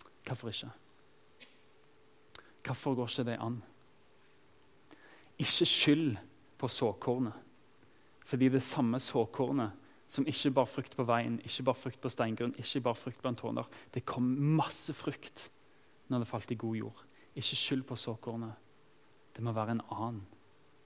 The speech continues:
sin skyld til at dette ikke går an.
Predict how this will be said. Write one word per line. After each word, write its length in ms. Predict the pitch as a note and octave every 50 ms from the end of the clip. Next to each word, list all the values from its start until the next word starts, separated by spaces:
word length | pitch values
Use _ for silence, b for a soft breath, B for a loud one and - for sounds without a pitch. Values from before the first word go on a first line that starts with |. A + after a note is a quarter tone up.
| - - - - - - - - - - - - - - - -
sin 240 | - - - A2+ -
skyld 300 | - - A#2+ A2+ A2+ -
til 100 | - A2 A2
at 80 | - A2+
dette 160 | A2 - -
ikke 220 | - - A#2+ A#2
går 180 | - - - - B2+
an. 80 | C#3+